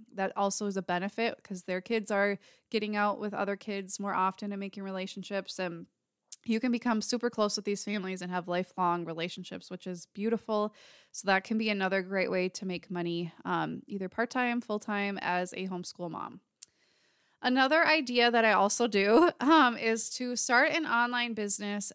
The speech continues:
based on your passions or your experiences.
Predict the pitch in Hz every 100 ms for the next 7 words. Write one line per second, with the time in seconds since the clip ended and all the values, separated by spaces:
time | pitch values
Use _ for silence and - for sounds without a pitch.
0 | 196 202 214 - - 208 202 196 - 262
1 | 269 311 294 285 247 214 220 208 190 196
2 | - - - - 202 180 175 - 123 -